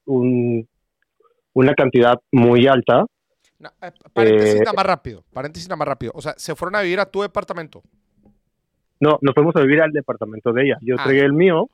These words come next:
Speaker 2: Ya.
Speaker 1: entregué el, el departamento y, pues, me dijo ella, "Pues, yo tengo aquí todas mis cosas, vende
Speaker 2: Ya.
Speaker 1: tus cosas".
Speaker 2: Vendiste los
Speaker 1: Para no
Speaker 2: tuyos,
Speaker 1: tener todo
Speaker 2: ya.
Speaker 1: repetido. Vendí todo lo mío, pero así lo mal vendí de una televisión de cuarenta pulgadas en ochocientos pesos y así.
Speaker 2: A la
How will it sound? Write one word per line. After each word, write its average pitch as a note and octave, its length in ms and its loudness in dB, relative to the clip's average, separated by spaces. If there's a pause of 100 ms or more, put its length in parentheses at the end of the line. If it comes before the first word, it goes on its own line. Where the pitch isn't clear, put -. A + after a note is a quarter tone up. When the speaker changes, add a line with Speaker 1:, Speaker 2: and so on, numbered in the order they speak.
(120)
Speaker 2:
Ya. A#2 180 -14 (540)
Speaker 1:
entregué A#2+ 300 -2
el, C3+ 140 -6
el C#3 120 -2
departamento F#3+ 720 -4 (600)
y, A#2+ 400 -4
pues, A2+ 140 -12
me C3 80 -2
dijo C3+ 180 -2
ella, C3+ 300 -2
"Pues, A#2+ 120 -14
yo C3 100 -2
tengo C#3 160 0
aquí C3+ 120 -6
todas B2 200 -2
mis D3+ 100 -4
cosas, F#3 420 0
vende B2+ 200 -4
Speaker 2:
Ya. B2 100 -6
Speaker 1:
tus A2 80 -14
cosas". F3+ 400 -4
Speaker 2:
Vendiste C3+ 480 -12
los D3 100 -8
Speaker 1:
Para A#2+ 100 -2
no B2+ 60 -2
Speaker 2:
tuyos, G2 60 -10
Speaker 1:
tener B2+ 160 -2
todo C3 120 -4
Speaker 2:
ya. B2+ 80 -6
Speaker 1:
repetido. D3+ 360 -8 (100)
Vendí C#3+ 360 0
todo D3 200 2
lo D3+ 120 2
mío, E3+ 200 0
pero C#3 120 -2
así D#3+ 240 -4
lo E3+ 180 0
mal B2 260 -8
vendí A#2+ 280 -6
de D3 480 0
una C#3 120 -20
televisión C3 380 -12
de C#3+ 80 -10
cuarenta C3+ 540 -4
pulgadas C#3 580 -4
en B2 180 -18
ochocientos A#2 480 -20
pesos C#3+ 480 -2
y A2 60 -16
así. A#2 340 -10
Speaker 2:
A - 200 -20
la - 120 -20